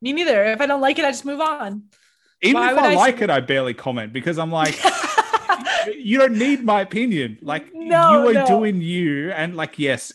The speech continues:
Speaker 2: it's nice, but, like, who has the time?
Speaker 1: <laughs>
Speaker 2: Like, I've got shit to do. I don't have time to be like, "Good video, thumbs
Speaker 1: Yeah.
Speaker 2: up." Because,
Speaker 1: Yeah.
Speaker 2: like, you know what I mean? So part of it is,
Speaker 1: Yeah.
Speaker 2: like, I just don't get that headspace where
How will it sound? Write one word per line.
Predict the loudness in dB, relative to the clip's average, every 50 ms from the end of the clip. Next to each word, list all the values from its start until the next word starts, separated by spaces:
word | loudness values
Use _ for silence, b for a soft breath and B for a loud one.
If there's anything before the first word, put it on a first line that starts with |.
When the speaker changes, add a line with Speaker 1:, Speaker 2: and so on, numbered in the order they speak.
| _
Speaker 2:
it's | -8 -8 -8 -8 -10 -8
nice, | -4 -2 -2 -2 -2 -2 -4 -8 -12 -16 -20 _ b b b b _
but, | -6 -2
like, | 0 0 0 0 -2 -6 -8 -4
who | -2 -2 -2
has | -2 -2 -2 -4 -4
the | -6 -8
time? | -10 -8 -6 -4 -4 -2 -2 -4 -4 -6 -8 -10 -12 -14
Speaker 1:
<laughs> | -16 -14 -6 -2
Speaker 2:
Like, | -2 -2 -2 -4 -10 -20 -20 _ _ -2
I've | -2 0 0 0
got | 0 0 0 -2
shit | -4 -4 -4 -4 -4 -6
to | -14 -12
do. | -6 -4 -2 -2
I | -2
don't | -2 -2 -2 -2
have | -2 -4 -6
time | -6 -6 -6 -6
to | -6 -6
be | -6 -4
like, | -4 -4 -4 -6 -12 _ _ _ _ _ _
"Good | -6 -6 -6 -6 -6
video, | -6 -6 -6 -4 -2 -2 -4 -4 -6 -8 -12 -16 _ _ _ _ _ _ _ _ _ _ _ -6
thumbs | -6 -4 -2 0 2
Speaker 1:
Yeah. | 2 4 4 4 4 2 2 0 -2 -4
Speaker 2:
up." | -8 _ _ _
Because, | -6 0 2 2 2 2 2
Speaker 1:
Yeah. | 2 2 2 2 2 2
Speaker 2:
like, | 2 2 0 -2 -6 -16 -20 _
you | -8 -4 0
know | 0 2
what | 2 2 2
I |
mean? | 0 0 0 -2 -2 -4
So | -4 -4 -4 -4 -4
part | -4 -6 -4 -2 0 0 0
of | -2 -4
it | -2 0
is, |
Speaker 1:
Yeah. | 0 0 0 0 -2
Speaker 2:
like, | -4 -6 -8 -8
I | -8 -10
just | -10 -10 -12 -12 -10
don't | -8 -8 -8 -8 -10 -8
get | -6 -4 -4 -4 -4
that | -6 -6 -6
headspace | -6 -6 -8 -8 -8 -8 -6 -6 -6 -8 -10 -10
where | -10 -10 -10 b